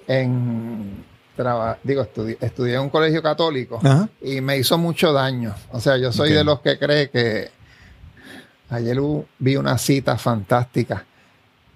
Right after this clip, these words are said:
Speaker 1: "El que aprende su religión desde niño, se le hace muy difícil abandonarla".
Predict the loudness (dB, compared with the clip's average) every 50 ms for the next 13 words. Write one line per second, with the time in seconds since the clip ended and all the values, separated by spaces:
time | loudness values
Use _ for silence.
0 | _ _ _ 0 0 2 0 2 2 4 4 4 2 2 2 2 2 2 4 2
1 | 2 4 2 2 2 2 2 2 2 2 2 2 2 2 2 2 2 0 -2 -2
2 | 0 0 2 2 0 0 0 0 2 2 2 0 0 0 0 -2 -2 -2 -4 -6
3 | -8 -14 _ _ _ _ _ -12 -4 -2 0 0 2 0 2 2 2 2 4 4
4 | 4 4 4 4 2 2 2 2 2 2 2 2 4 4 4 4 2 -2 -2 -2
5 | -2 -2 0 0 0 0 0 -2 -4 -4 -6